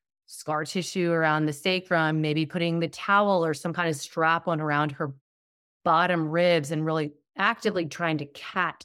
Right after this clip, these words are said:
into that strap to start to move from that area and see if that can help. So those are what I start with. So report back and see if that makes a difference.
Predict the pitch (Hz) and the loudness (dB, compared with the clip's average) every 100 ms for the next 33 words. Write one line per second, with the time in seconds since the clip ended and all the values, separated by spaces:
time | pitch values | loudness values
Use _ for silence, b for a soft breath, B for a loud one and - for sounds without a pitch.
0 | - 175 180 170 170 151 147 - - 165 | -6 -2 -2 -2 -4 -2 -4 -6 -6 0
1 | 147 135 - _ _ _ _ _ _ 190 | 0 -2 -6 _ _ _ _ _ _ -4
2 | 160 - 185 180 - 165 165 175 185 185 | -4 0 0 0 -4 -2 -2 0 2 2
3 | 175 - 156 143 151 160 160 - 151 151 | 0 -4 -4 0 0 0 -2 -6 -6 -4
4 | 147 143 143 147 143 - 143 143 151 131 | -2 -2 -2 -4 -8 -6 -6 -4 -8 -8
5 | - 139 139 131 - - 165 190 202 202 | -10 -10 -10 -12 -14 -12 -4 -2 2 2
6 | 151 - - 180 151 - 147 139 135 - | 0 -4 -2 0 0 0 0 -2 -10 -6
7 | 143 135 135 _ _ _ _ 175 175 226 | -4 -4 -8 _ _ _ _ -4 2 2
8 | 220 143 131 - _ _ _ _ - 135 | 4 -2 -4 -12 _ _ _ _ -10 -8
9 | - 135 139 139 - _ _ - 156 139 | -8 -8 -8 -10 -14 _ _ -6 -4 -2
10 | 151 139 151 143 - | -4 -4 -6 -12 -16